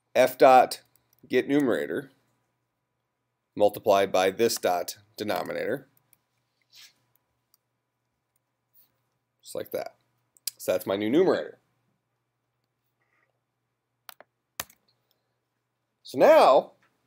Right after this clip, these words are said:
I need to be able to build a fraction out of two big integers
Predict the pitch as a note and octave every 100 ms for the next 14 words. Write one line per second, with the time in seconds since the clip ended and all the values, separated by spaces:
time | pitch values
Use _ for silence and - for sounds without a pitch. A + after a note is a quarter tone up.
0 | - D#3 F3 E3 D#3+ C3+ D#3 C#3+ C3+ C#3
1 | D3+ - F#3+ - C3 A#2 C#3 - - B2
2 | A2 G#2 G#2+ - _ _ _ _ - -
3 | B3+ C#4 - G#2+ E2 - _ _ _ _
4 | _ _ _ _ - B2+ B2+ B2+ C#3+ A#2+
5 | B2 B3 A3 A2 - -